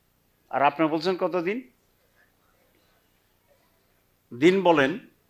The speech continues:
তিরিশ দিন। আপনি বলছেন তিরিশ দিন, আমি বলছি তিন দিন, তাহলে দশ গুণ বেশি লাগছে। তাহলে আপনার এখানে জিততে হলে ইলেকশন হইতে হবে দশ বছর পরে,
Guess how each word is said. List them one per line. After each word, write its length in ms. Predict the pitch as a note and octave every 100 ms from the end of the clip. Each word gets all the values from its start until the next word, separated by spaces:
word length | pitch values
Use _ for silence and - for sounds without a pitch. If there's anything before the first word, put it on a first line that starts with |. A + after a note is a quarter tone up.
| _ _ _ _ _ _ _
তিরিশ 260 | A3+ B3 G3 B2
দিন। 140 | G#2+ E2+ - - - _ _ _
আপনি 260 | - C3+ D#3 D3+
বলছেন 340 | E3 - G#3+ A#3+ - _ _ _ _ _ _ -
তিরিশ 280 | G#3+ G3 D3 -
দিন, 120 | - - _ -
আমি 140 | C#3 F3+ F#3
বলছি 260 | G3 - A3+ C#4 - _ _ _ _ - _ - -
তিন 140 | F#3+ G3+ D#3+
দিন, 120 | C3+ A2
তাহলে 220 | C#3 D3+ F#3+ D3+
দশ 140 | E3 E3+ D#3
গুণ 120 | F3 E3
বেশি 180 | D#3+ F#3 C#3
লাগছে। 320 | - - - _ _ _ _ _ _ _ _
তাহলে 160 | C3 E3+ F3+
আপনার 180 | E3 E3+
এখানে 200 | F3 G#3 F#3+
জিততে 240 | F3 E3 G3+
হলে 140 | G3+ A#3+ A3+
ইলেকশন 340 | F3+ E3+ - G3+
হইতে 220 | F#3 F3 F#3
হবে 160 | E3+ F3+ D#3+
দশ 120 | D#3+ D3 C#3+
বছর 240 | C#3+ D3+ -
পরে, 220 | C3+ G2